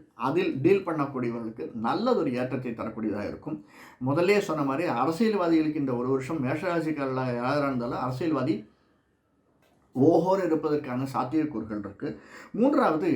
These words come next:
திரைத்துறை. நம்ம பார்க்கணும்னா அதிகமா பார்க்கக்கூடியது கொஞ்சம் கஷ்டங்கள் கொடுக்கக்கூடியதாகத்தான் இருக்கும்.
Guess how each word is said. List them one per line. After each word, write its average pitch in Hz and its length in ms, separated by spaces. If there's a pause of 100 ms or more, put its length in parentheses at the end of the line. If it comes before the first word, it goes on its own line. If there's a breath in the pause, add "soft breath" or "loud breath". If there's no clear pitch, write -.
(720 soft breath)
திரைத்துறை. 226 500
நம்ம 135 220
பார்க்கணும்னா 170 580
அதிகமா 180 380
பார்க்கக்கூடியது 156 560
கொஞ்சம் 139 380
கஷ்டங்கள் 185 640
கொடுக்கக்கூடியதாகத்தான் 135 1120
இருக்கும். 110 360